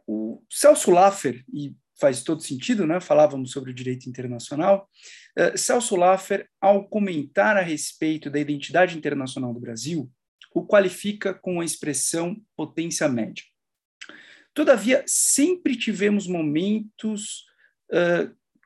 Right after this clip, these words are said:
com aspirações maiores de projeção de poder, como no caso, né, do Dreadnought na Primeira República, eh, do programa nuclear brasileiro no regime civil militar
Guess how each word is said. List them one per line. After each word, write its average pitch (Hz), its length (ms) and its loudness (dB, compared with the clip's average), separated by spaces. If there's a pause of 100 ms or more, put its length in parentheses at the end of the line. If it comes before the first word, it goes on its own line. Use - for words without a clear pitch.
com 202 240 -2
aspirações 180 680 -2
maiores 165 1080 2
de 143 180 -8
projeção 147 480 -2
de 139 100 -4
poder, 123 400 -2 (580)
como 202 260 4
no 170 160 0
caso, 127 680 4 (400)
né, 147 360 0
do 143 360 -4
Dreadnought 147 800 2 (100)
na 147 200 0
Primeira 135 320 -8
República, 202 920 0 (440)
eh, 151 420 2
do 165 140 -6
programa 151 760 0 (300)
nuclear 160 640 2
brasileiro 135 680 0
no 196 160 -2
regime 139 360 -4
civil 127 300 -6
militar 190 640 0